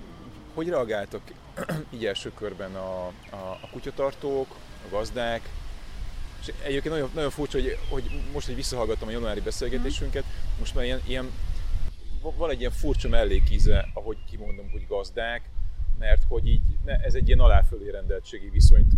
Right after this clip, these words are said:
Speaker 1: feltételez.
Speaker 2: Mhm.
Speaker 1: Ö, miközben a, abból a beszélgetésből is, és azt gondolom, hogy ebből is az fog kiderülni, hogy, hogy azért ezek a határok már régen elmosódtak, és, és nem, nem az a helyzet, mint,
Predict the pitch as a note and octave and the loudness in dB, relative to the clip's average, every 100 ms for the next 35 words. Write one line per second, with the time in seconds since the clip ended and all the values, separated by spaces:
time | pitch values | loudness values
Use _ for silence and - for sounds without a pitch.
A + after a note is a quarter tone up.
0 | - A#2 A2 B2+ C3+ C#3 D3+ A3 - - | 4 4 2 0 -2 -4 -6 -8 -10 -14
1 | - - - - A#2 A2+ A2+ A2+ A#2 A#2 | -20 -20 -20 -14 -8 -6 -6 -8 -10 -10
2 | A2+ - - B2+ C3+ B2+ A#2 C3 C3 C3 | -12 -16 -16 -14 -12 -12 -12 -12 -12 -14
3 | C3 C3 B2+ - B2 A2+ A2 B2+ C3+ C#3 | -10 0 0 0 -4 -4 -4 -6 -6 -6
4 | C3+ - C#3 C3+ C3+ C3 - C3+ C3+ D3 | 2 6 6 4 -2 -12 -14 -14 -14 -14
5 | - - - - - - - - A2 G2+ | -14 -16 -18 -18 -18 -16 -14 -14 -14 -14
6 | G#2+ G#2+ - A2 G#2+ G#2 A#2+ - A2 - | -12 -10 -10 -10 -8 -8 -8 -10 -10 -8
7 | G#2 G#2 G#2+ A#2 A#2+ - - A2 G#2+ - | -6 -6 -6 -6 -10 -12 -8 -8 -8 -12
8 | A2 G#2 A2 A#2+ A2 G#2+ A2+ A2+ A#2 A2+ | -12 -10 -8 -8 -8 -8 -12 -10 -10 -8
9 | A#2+ A#2+ G2+ F2+ E2 F#2+ - E2 - F#2+ | -6 -6 -6 -8 -10 -10 -10 -12 -14 -16
10 | F#2 - - - - - G#2+ - A2 G2 | -16 -18 -18 -18 -18 -16 -16 -14 -14 -12
11 | A2 G2 G2 F#2 F#2 F2+ G2 | -12 -10 -8 -8 -8 -10 -14